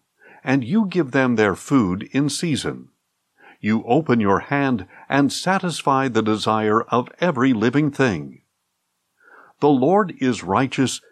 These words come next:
in all his ways, and kind in all his deeds.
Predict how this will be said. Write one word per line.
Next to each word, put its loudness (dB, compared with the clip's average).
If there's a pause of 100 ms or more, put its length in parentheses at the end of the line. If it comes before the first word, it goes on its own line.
(100)
in 0
all 2
his -2
ways, 0 (260)
and -2
kind 0
in -2
all 0
his -4
deeds. -8